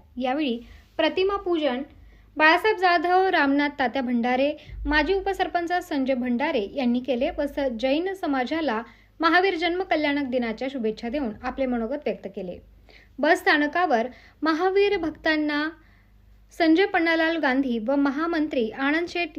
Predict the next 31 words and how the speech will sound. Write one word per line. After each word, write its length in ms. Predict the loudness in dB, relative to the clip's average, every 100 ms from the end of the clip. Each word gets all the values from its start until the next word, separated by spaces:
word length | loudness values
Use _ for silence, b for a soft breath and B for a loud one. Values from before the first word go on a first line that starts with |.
| -6 -2
गांधी 400 | 0 0 0 -2
यांच्यातर्फे 800 | 0 0 -2 -6 -4 -6 -4
रसाचे 420 | -4 -4 -4 -4 -2
वाटप 300 | -4 -6 -6
करण्यात 360 | -6 -6 -10
आले. 180 | -10 -10 -12 -20 _ b b b b -4
प्रमोद 260 | 0 2 0
शेठ 160 | -2 -4 -6 -8 -2
गांधी 560 | 0 0 0 -4 -4 B -2
यांच्यातर्फे 800 | 2 4 2 2 0 0 0 -2 0
आईस्क्रीमचे 500 | 0 0 -2 -4 0
वाटप 280 | 0 0 0
करण्यात 320 | 0 0 -2
आले. 160 | -2 -2
त्यानंतर 520 | -2 -2 -2 -2 -2
शोभायात्रा 560 | -2 -2 0 0 -2 -4
पुन्हा 320 | -2 -2 0
मेन 280 | 0 0 0
रोड 180 | -2 -2
व 100 | -2
दाभाडे 460 | -2 -2 -2 -4
चौक 320 | -4 -4 -4 -4
मार्गे 340 | -4 -4 -4 B B B 0
क्रांती 360 | 4 4 4 0
चौकातून 540 | 0 -2 -2 -4 -2
बैरागी 420 | 0 0 0 -2
वाडा 300 | -2 0 0
मार्गे 400 | -2 -2 -2 -4
शिवाजी 380 | -4 -4 -2 -4
चौकात 420 | -4 -6 -6 -6
आली. 200 | -6 -6